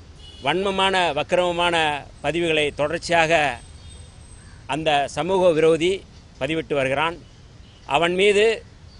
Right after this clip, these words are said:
நடவடிக்கை எடுக்க வேண்டும் என்று விடுதலை சிறுத்தைகளின் சார்பில் மரியாதைக்குரிய ஆணைய-, ஆணையரை சந்தித்து நேரடியாக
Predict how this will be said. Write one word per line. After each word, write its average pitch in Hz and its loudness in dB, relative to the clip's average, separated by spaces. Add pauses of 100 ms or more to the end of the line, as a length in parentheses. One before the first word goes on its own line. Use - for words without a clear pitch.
(340)
நடவடிக்கை 175 2
எடுக்க 165 2
வேண்டும் 156 -2
என்று 147 0 (160)
விடுதலை 165 -2
சிறுத்தைகளின் 131 -8
சார்பில் 139 -4 (1400)
மரியாதைக்குரிய 160 0 (140)
ஆணைய-, 151 -2 (180)
ஆணையரை 147 0 (140)
சந்தித்து 147 -6 (460)
நேரடியாக 147 -2